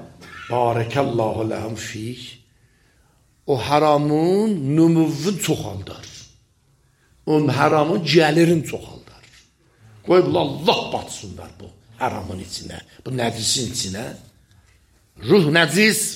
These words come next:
fikr nəcis, fikr aludə. Ondan sonra nə olar?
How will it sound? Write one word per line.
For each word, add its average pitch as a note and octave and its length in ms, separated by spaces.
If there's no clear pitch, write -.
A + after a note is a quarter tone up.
fikr C#3 480
nəcis, C3+ 480
fikr - 320
aludə. G#2+ 640
Ondan B2+ 280
sonra B2 240
nə B2 100
olar? A2+ 420